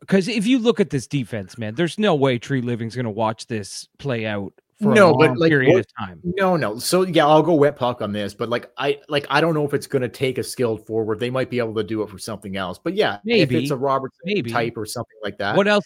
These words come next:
Speaker 1: what
Speaker 2: like
Speaker 1: else do they have to give?
Speaker 2: No, you're right. You're
Speaker 1: You don't
Speaker 2: right.
Speaker 1: really wanna
Speaker 2: And
Speaker 1: give, you don't really wanna give any of the young guys. Like, you don't wanna
Speaker 2: No.
Speaker 1: give Nyes or Minton or anything.
Speaker 2: No, no. And just, I will tell you quickly before you give your wet puck or dry stick on this, I just wanna, because you mentioned Robertson, I'll forget if I don't say it now.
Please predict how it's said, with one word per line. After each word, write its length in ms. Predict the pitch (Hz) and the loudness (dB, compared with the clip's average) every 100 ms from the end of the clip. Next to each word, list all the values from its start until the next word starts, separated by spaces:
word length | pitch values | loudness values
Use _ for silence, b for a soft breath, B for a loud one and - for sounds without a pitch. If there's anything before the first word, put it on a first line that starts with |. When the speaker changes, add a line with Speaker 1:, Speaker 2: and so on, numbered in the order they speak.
| - | -6
Speaker 1:
what 120 | 147 | -2
Speaker 2:
like 80 | 196 | 0
Speaker 1:
else 140 | 214 - | 0 -4
do 80 | |
they 100 | 190 | -2
have 160 | 185 170 | -2 -2
to 80 | 143 | -6
give? 400 | 101 190 - - _ _ _ | -6 -6 -6 -12 _ _ _
Speaker 2:
No, 180 | 135 135 | 2 4
you're 180 | 139 | 2
right. 260 | 110 80 76 107 | 2 -2 -6 -6
You're 140 | 120 | 0
Speaker 1:
You 40 | |
don't 140 | 214 233 | 2 2
Speaker 2:
right. 80 | 202 | 4
Speaker 1:
really 200 | 196 185 | 4 4
wanna 180 | 170 | 0
Speaker 2:
And 40 | 151 | -2
Speaker 1:
give, 160 | 151 | -2
you 120 | 143 165 | 0 0
don't 260 | 190 160 | 0 -2
really 200 | 139 151 | -2 0
wanna 220 | 131 131 113 | 0 -2 -2
give 200 | 120 113 | -2 -2
any 160 | 113 | -2
of 60 | 110 | -4
the 60 | 107 | -4
young 240 | 120 113 | -6 -6
guys. 400 | 95 87 110 - | -8 -12 -14 -10
Like, 180 | 131 131 | -8 -6
you 60 | 165 | -6
don't 140 | 151 | -2
wanna 120 | 139 | 0
Speaker 2:
No. 40 | 120 | -2
Speaker 1:
give 80 | 113 | -4
Nyes 520 | 123 117 113 117 113 | -2 0 0 -2 -6
or 40 | |
Minton 320 | 113 117 98 110 | -6 -8 -8 -8
or 100 | 107 | -8
anything. 300 | 107 117 170 | -8 -4 2
Speaker 2:
No, 200 | 208 185 | 4 4
no. 280 | 175 120 - | 2 -2 -4
And 160 | 156 156 | -4 2
just, 240 | 170 185 - | 2 2 0
I 80 | 151 | 2
will 180 | 170 | 2
tell 160 | 170 175 | 2 0
you 100 | 139 | -2
quickly 320 | - 147 151 147 | 0 0 0 -4
before 300 | 139 135 127 | -4 -4 -2
you 120 | 123 | -2
give 240 | 120 113 | -2 -4
your 200 | 113 110 | -4 -4
wet 180 | 117 123 | -4 -4
puck 220 | 127 127 | -4 -6
or 20 | 120 | -6
dry 160 | 131 | -6
stick 200 | 123 143 | -4 -6
on 60 | 131 | -6
this, 180 | 139 139 | -8 -8
I 80 | - | -8
just 220 | 117 117 123 | -6 -8 -4
wanna, 280 | 113 101 - - | -4 -6 -8 -8
because 340 | 123 131 107 | -2 -2 -2
you 80 | 113 | -4
mentioned 320 | 113 110 110 | -6 -6 -6
Robertson, 420 | 107 107 113 127 | -4 -4 -4 -6
I'll 140 | 107 98 | -4 -8
forget 300 | 92 101 107 | -6 -4 -4
if 100 | 107 | -6
I 80 | 98 | -8
don't 160 | 98 95 | -8 -8
say 100 | 95 | -8
it 60 | |
now. 180 | 92 87 | -6 -8